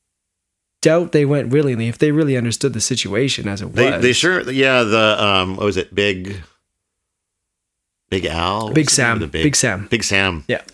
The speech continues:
Speaker 2: Uh, Big Sam and the rest of the, um, the field, um, slaves from the, the, the plantation, there's a scene where they're sort of marching off to dig trenches on the front
Speaker 1: Mm-hmm.
Speaker 2: lines. They're,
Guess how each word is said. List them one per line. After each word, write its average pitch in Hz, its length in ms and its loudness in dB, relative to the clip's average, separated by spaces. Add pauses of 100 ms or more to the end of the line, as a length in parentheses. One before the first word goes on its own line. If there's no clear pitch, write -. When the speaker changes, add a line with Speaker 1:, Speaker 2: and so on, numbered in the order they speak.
(520)
Speaker 2:
Uh, 90 220 0
Big 131 220 0
Sam 113 340 2
and 101 80 0
the 90 60 0
rest 101 240 0
of 98 120 0
the, 85 380 0
um, 78 440 -2
the 80 80 -6
field, 101 880 -2 (140)
um, 73 440 -6
slaves 78 480 -4
from 76 360 -8
the, 78 240 -10
the, 76 320 -8
the - 100 -12
plantation, 80 600 -8 (460)
there's 95 180 0
a 95 60 -4
scene 104 320 0
where 90 80 2
they're 90 180 2
sort 92 160 -4
of 80 180 -2
marching 90 400 -2
off 82 300 -4
to 80 500 -4 (600)
dig 101 180 2
trenches 92 520 0
on 85 100 -2
the 135 100 2
front 147 200 2
Speaker 1:
Mm-hmm. 143 80 0
Speaker 2:
lines. 80 360 -6 (500)
They're, 190 340 -2